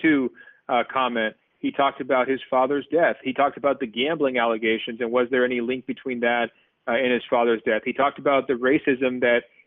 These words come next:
he felt and experienced when he was growing up in North Carolina.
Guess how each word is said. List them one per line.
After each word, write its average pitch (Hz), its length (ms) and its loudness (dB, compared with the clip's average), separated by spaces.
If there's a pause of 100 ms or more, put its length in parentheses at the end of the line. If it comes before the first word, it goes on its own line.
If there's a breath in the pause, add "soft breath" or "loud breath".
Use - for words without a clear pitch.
(100 soft breath)
he 156 160 -2 (160)
felt 151 260 2
and 135 80 -4
experienced 143 680 -4
when 123 100 -10
he 127 60 -6
was 123 160 -4
growing 131 340 0
up 135 240 2
in 127 100 -8
North 135 260 -2
Carolina. 135 600 2